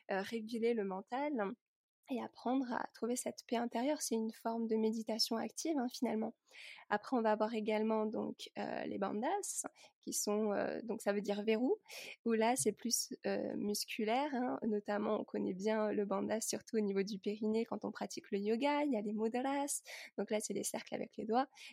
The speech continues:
Et tout ça, ça va faire circuler l'énergie d'une certaine manière, qui va vraiment compléter aussi les exercices respiratoires et, heu, les postures. On va avoir aussi, heu, le pratyahara.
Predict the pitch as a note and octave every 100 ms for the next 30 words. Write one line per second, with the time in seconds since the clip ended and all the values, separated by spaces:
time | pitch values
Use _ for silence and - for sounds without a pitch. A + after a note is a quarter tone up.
0 | - - A#3+ D#4+ D4 A3 A3+ G#3+ - C#4
1 | - C#4 C4+ B3+ A#3+ C4+ C#4 A#3 A#3+ B3+
2 | - B3 A#3 A3+ B3+ F4 C4 A3+ - -
3 | _ - A3 G#3+ B3 D#4 D4+ C4+ C4 B3+
4 | C#4+ C#4 - - C4+ C#4 A#3+ A3+ G#3+ A3+
5 | A#3 - - A3+ A3+ - A3+ G#3+ - B3+
6 | D#4 E4 _ - - B3 C4+ C#4+ C#4+ A3
7 | A3+ B3 B3+ - A3 - _ _ _ -
8 | _ A3 G#3+ G#3 G#3 A3 A3 - B3 A#3
9 | G#3+ G3+ - G#3+ G#3 G3 - A3+ A3 -
10 | G#3+ A3 G3+ G3 A3+ B3